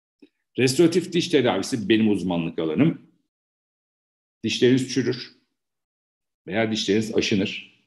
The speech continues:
Biz onlara çeşitli açılarla dolgular yaparız.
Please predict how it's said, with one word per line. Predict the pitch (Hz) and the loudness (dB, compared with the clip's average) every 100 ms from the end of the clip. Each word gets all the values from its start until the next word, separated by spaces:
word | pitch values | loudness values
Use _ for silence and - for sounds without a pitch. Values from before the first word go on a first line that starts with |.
| _ _ - | _ _ -4
Biz | 147 | 2
onlara | 160 135 135 135 135 | 4 6 6 4 2
çeşitli | 120 127 113 143 | 0 -2 2 2
açılarla | - 98 - 123 107 113 101 | 2 -2 2 2 4 4 4
dolgular | 101 95 104 101 | 4 6 4 6
yaparız. | 82 69 71 - - - | 4 0 -6 -6 -8 -12